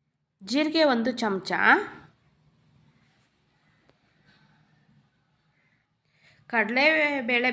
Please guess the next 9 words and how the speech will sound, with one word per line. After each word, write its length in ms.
ಬೇಕು 220
ಅಂದರೆ 200
ಹಾಕ್ಕೋಬೋದು, 520
ಇಲ್ಲಾಂದರೆ 280
ಏನು 160
ಬೇಕಾಗಿಲ್ಲ, 460
ನಾನು 260
ಹಾಕ್ಕೊಂಡಿಲ್ಲ. 600
ಕರಿಬೇವು 500